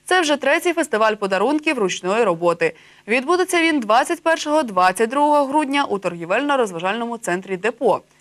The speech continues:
На фестивалі можна буде не лише придбати витвори, але й самому змайструвати їх. Відтак, кожну годину всі два дні будуть відбуватися різноманітні безкоштовні майстер-класи.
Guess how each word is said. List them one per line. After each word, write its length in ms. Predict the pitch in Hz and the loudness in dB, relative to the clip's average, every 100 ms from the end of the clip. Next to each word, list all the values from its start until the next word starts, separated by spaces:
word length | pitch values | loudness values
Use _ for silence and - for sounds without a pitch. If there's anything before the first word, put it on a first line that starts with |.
| _ | _
На 100 | 190 | -8
фестивалі 480 | 190 233 320 370 349 | -6 -2 2 2 2
можна 340 | 233 277 262 | 2 0 0
буде 260 | 233 269 262 | -4 -2 -2
не 140 | 208 | 0
лише 320 | 175 170 277 339 | 0 -2 -2 -2
придбати 520 | 339 294 254 220 196 | -2 0 0 2 -2
витвори, 460 | 208 220 175 160 - - - | -4 -2 -2 -2 -6 -16 -6
але 300 | - 202 311 | 0 2 2
й 140 | 349 359 | 2 0
самому 520 | 370 294 262 330 359 | 0 2 2 2 0
змайструвати 720 | 285 214 208 175 180 247 226 | 0 -4 -4 -2 0 0 -4
їх. 440 | 214 202 240 - _ - - _ | -6 -4 -4 -4 _ -20 -20 _
Відтак, 360 | 302 359 381 392 | -4 2 0 0
кожну 360 | - 330 320 294 | 0 0 2 0
годину 380 | 285 247 202 180 | 0 0 -2 -4
всі 340 | - 254 320 | -6 -2 -2
два 320 | 247 214 254 | 0 0 2
дні 300 | 240 233 220 | 0 -2 -4
будуть 400 | 180 202 269 - | -4 -6 -6 -8
відбуватися 640 | 185 180 190 277 294 269 | -12 -4 0 0 -2 -6
різноманітні 720 | 190 180 170 160 185 269 294 285 | -8 -6 -6 -6 -6 -8 -4 -4
безкоштовні 880 | 202 269 - 359 - 202 233 302 302 | -2 -2 -2 -6 -2 0 0 0 0
майстер-класи. 920 | 175 175 - 180 - 175 165 - | 0 -2 -4 -12 -2 0 0 -2